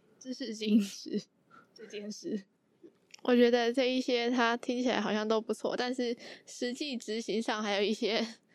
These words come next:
Speaker 2: 嗯，需要就是讨论怎么建立一个公平的标准。然后有一些像是那个模拟神谕史，其实有一点像那种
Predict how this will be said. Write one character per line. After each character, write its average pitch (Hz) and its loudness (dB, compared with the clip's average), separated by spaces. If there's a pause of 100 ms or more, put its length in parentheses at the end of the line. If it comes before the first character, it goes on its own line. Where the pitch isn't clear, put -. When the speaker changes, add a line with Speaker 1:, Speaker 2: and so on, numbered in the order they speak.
(460)
Speaker 2:
嗯， 220 0
需 240 -2
要 233 2 (760)
就 - -6
是 247 0
讨 202 0
论 240 2
怎 220 0
么 185 0
建 220 0
立 214 0
一 185 -4
个 190 -2
公 202 -4
平 214 -6
的 208 -2
标 - -2
准。 - -8 (460)
然 233 -2
后 277 4
有 254 2
一 247 6
些 311 0
像 330 0
是 330 2
那 311 2
个 262 4
模 226 6
拟 247 2
神 202 0
谕 240 2
史， - -2
其 - -6
实 220 0
有 208 2
一 240 4
点 233 0
像 220 0
那 214 2
种 - -2